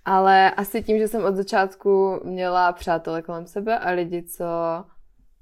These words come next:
věřili tomu stejnému, měli jako stejné nadšení, tak najednou, když přišly ty těžší věci, tak mi přišlo, že jenom skrz ty přátelství a vztahy jsme věděli, že to budeme dělat,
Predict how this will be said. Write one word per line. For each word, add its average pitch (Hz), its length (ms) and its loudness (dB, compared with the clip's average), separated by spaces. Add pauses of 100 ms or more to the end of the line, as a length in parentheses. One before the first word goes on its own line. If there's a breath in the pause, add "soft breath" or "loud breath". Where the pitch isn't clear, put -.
(260)
věřili 185 380 -2
tomu 170 200 -8
stejnému, 165 760 -8
měli 165 260 -10
jako 165 200 -10
stejné 180 360 -8
nadšení, 170 720 -10
tak 185 140 -8
najednou, 180 300 -2
když 175 120 -4
přišly - 320 -6
ty 170 140 -4
těžší 185 340 -2
věci, 185 460 0 (460 soft breath)
tak 220 140 4
mi 220 120 2
přišlo, 214 300 -4
že 208 100 4
jenom 208 220 6
skrz 208 340 -2 (100)
ty 220 120 2
přátelství 202 560 4
a 196 60 8
vztahy 196 300 4
jsme 202 140 0
věděli, 190 280 2
že 196 60 -6
to 190 100 0
budeme 196 260 2
dělat, 185 360 10